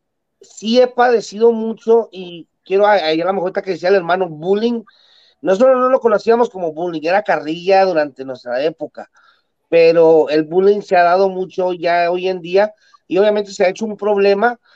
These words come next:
pero ¿sabes qué? ¿Sabes qué? Me llegaba en un momento, como yo era flaco, y me decían, "Oye, ¿qué te pasó? Te miras muy gordo".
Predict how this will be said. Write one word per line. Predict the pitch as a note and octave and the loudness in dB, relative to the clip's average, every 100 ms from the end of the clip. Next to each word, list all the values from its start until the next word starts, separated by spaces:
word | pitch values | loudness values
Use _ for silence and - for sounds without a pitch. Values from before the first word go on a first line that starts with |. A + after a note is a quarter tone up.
| _ _ | _ _
pero | - G#3 G#3 | 0 2 0
¿sabes | A3 A#3+ B3 | -2 -2 -2
qué? | - C4 A#3+ - | -6 -10 -10 -8
¿Sabes | G3+ A3 B3 - | -2 0 0 -4
qué? | A#3+ B3 - F#3 | -8 -8 -10 -12
Me | F#3 F#3+ | -6 -4
llegaba | F3+ F3 F#3+ G#3+ B3 A#3 _ _ _ _ | -4 -2 0 2 0 -2 _ _ _ _
en | - F#3+ | -6 -2
un | A3 | 0
momento, | B3+ C4+ C4 B3+ - C#4+ | 0 0 -2 -4 -6 -8
como | A#3 G#3+ | -6 -6
yo | F#3+ | -2
era | A3+ A#3+ | 0 0
flaco, | A#3 A#3 - C4 C#4 _ _ _ | -2 -4 -2 -8 -8 _ _ _
y | D#3+ | -6
me | F#3+ | -4
decían, | F3 F#3 | -4 -2
"Oye, | A#3 C4 | -2 -2
¿qué | - | -8
te | - | -8
pasó? | A#3+ A#3 - F3+ C4 | -4 -4 -4 0 0
Te | C#4 | 0
miras | G#3+ A3 | -6 -2
muy | B3+ C4 | -2 -2
gordo". | F#3+ F3+ C4 D4+ C#4 | 2 2 2 0 -2